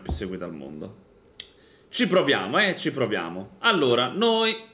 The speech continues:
ci eravamo lasciati con la conquista di alcune province in quest'area, se vi ricordavate. Abbiamo un nostro vassallo che è Verona, e abbiamo dato un po' di provincia, così fa il bravo. Lui è un vescovo, quindi non romperà i coglioni quasi mai.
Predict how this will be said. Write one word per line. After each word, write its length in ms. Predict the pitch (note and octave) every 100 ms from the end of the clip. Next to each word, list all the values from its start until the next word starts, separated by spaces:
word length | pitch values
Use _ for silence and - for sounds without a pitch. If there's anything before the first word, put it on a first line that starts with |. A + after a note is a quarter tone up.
| _
ci 140 | -
eravamo 340 | F3+ D#3 B2 C3+
lasciati 640 | F#3 - A#2+ A2+ A2+ C#3
con 160 | C3+ A#2+
la 80 |
conquista 440 | A#2+ E3 C3 B2 A#2+
di 80 | C#3+
alcune 320 | - B2+ A2+
province 600 | - C#3 A2 G#2 A#2 -
in 160 | G#2+ G#2
quest'area, 640 | G#2 - - G2 F#2+ G2
se 120 | G2+
vi 100 | G2
ricordavate. 720 | F#2+ F#2+ F2+ E2+ E2 D#2 F#2+ - - - - - - -
Abbiamo 580 | A#2 A2+ G#2+ G#2 G2+ -
un 100 | A2
nostro 320 | A#2+ - -
vassallo 640 | G2+ - A#2+ G#2 G2 F#2
che 200 | - G#2+
è 60 | F#2
Verona, 600 | G2 C#3+ C3+ C#3 F3 F3+
e 60 |
abbiamo 180 | F#2+ G2
dato 140 | F#2+ F#2+
un 100 | F#2+
po' 80 |
di 100 | G2+
provincia, 460 | G2+ A#2 B2+ A2 G2+
così 220 | F#2 G#2
fa 100 | G#2+
il 100 | D3+
bravo. 400 | F#3+ G3 F3+ - -
Lui 100 | G2
è 60 |
un 100 | G2
vescovo, 360 | G2+ G2 - F#2+
quindi 180 | G2 F#2+
non 180 | F#2+
romperà 400 | F#2+ G#2+ G2+ G2
i 60 | G2
coglioni 400 | G#2+ G#2 G2 F#2+
quasi 200 | D#3 B3
mai. 480 | A3 - F3 B3